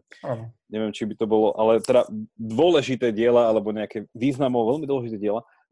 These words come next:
Speaker 2: to typujem, že sú asi všetko autori nie tohto storočia, ale veľa storočí aj pred. A teda keď hovorí, že tí učitelia sú viac menej moderátori, ktorí podľa nejakej metódy sa snažia, e, študentov dať do dialógu s týmito dielami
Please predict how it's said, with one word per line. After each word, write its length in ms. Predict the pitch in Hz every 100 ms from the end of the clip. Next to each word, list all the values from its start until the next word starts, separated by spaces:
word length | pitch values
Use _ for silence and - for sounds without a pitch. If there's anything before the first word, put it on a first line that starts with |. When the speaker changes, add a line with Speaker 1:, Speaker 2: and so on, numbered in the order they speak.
| _
Speaker 2:
to 80 | 135
typujem, 340 | 185 240 240
že 80 | 214
sú 140 | - 214
asi 320 | 190 185 156
všetko 680 | - 165 - 156 143 120 - _
autori 960 | 113 143 131 139 127 123 120 117 - -
nie 300 | 113 139 127
tohto 300 | 135 - 135
storočia, 580 | - 180 226 226 139 127
ale 320 | 113 117 110
veľa 300 | 101 123 120
storočí 480 | - 123 120 - 123
aj 160 | 117 107
pred. 220 | - 127 _ _ _ _ _ _
A 60 | -
teda 160 | 135 156
keď 120 | 151
hovorí, 300 | 160 190 190
že 240 | 147 160 123 -
tí 80 |
učitelia 480 | 120 131 156 151 143
sú 80 | 135
viac 240 | 123 131
menej 160 | 139 107
moderátori, 720 | 123 151 147 139 143 131 127
ktorí 560 | - 117 117 117 110 101 _ _
podľa 320 | - 113 113 113
nejakej 220 | - 101
metódy 400 | 113 123 120 113
sa 80 | 110
snažia, 560 | - 113 113 110 104 101 _
e, 160 | 104 107
študentov 560 | - 135 131 123 120 110
dať 120 | 113 110
do 80 |
dialógu 560 | 101 113 131 123 117 104
s 80 | -
týmito 320 | 123 123 117
dielami 480 | 98 104 113 120